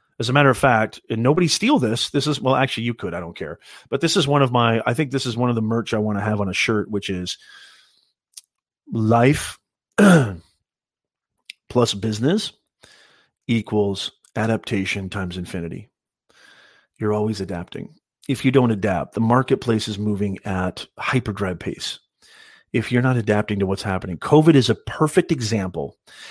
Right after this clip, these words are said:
Everybody who rested on their laurels, everybody who got complacent and felt like, "Hey, I don't need to do much. I don't need to keep learning. I don't need to keep evolving. I don't need to keep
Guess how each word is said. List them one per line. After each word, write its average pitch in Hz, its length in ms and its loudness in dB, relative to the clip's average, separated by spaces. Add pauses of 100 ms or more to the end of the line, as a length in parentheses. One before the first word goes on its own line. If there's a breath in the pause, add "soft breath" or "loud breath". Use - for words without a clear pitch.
(220 loud breath)
Everybody 202 720 8
who 160 260 8
rested 135 520 2
on 131 160 2
their 120 180 2
laurels, 143 640 -2 (680 soft breath)
everybody 175 680 4
who 135 140 4
got 127 260 -2
complacent 113 920 -4
and 110 120 -4
felt 117 240 0
like, 107 220 -4
"Hey, 156 200 4
I 156 100 4
don't 135 120 6
need 113 120 0
to 101 80 -4
do 92 180 -4
much. 92 240 -4
I 139 60 2
don't 147 120 0
need 110 140 -4
to 98 60 -6
keep 95 240 -10
learning. 98 360 -10
I 120 60 -8
don't 151 120 -4
need 110 120 -4
to 98 80 -4
keep 101 240 -4
evolving. 95 540 -2
I - 20 0
don't 160 120 2
need 123 120 2
to 107 80 -2
keep 104 260 -4